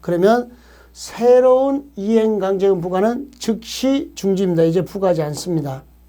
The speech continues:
그런데 이미 부과된 이행강제금은 세상 끝까지 쫓아가서 징수하여야 한다. 이렇게 했습니다.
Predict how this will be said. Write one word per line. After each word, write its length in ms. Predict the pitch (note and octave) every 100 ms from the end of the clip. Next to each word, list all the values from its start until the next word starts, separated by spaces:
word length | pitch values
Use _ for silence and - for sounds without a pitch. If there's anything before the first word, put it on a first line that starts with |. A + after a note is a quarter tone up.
| _ _ _
그런데 600 | - D3+ D3+ G#3 A#3+ - - - - - -
이미 680 | G3+ B3 C4+ B3 A#3+ G3
부과된 680 | - A3 A3+ A3 A#3 A#3+ A#3+
이행강제금은 1040 | G3+ G#3 G#3 F3+ E3+ F#3+ F3+ F3 A3+ C4+ - _ _ _ _
세상 640 | - A3+ A#3+ A3+ B3 C4 -
끝까지 720 | - D4+ - _ - D4 C4+ A#3+
쫓아가서 760 | B3 A#3+ A#3 G3+ E3+ A#3+ C#4 - _
징수하여야 1700 | - F#3+ F#3 F3+ F3 C#4 D#4 D#4+ _ _ - F#3 F3 E3 G#3 B3 B3
한다. 640 | - F#3+ F3 E3 G3 G#3+ -
이렇게 240 | F3+ E3+
했습니다. 380 | F3 - D#3 D#3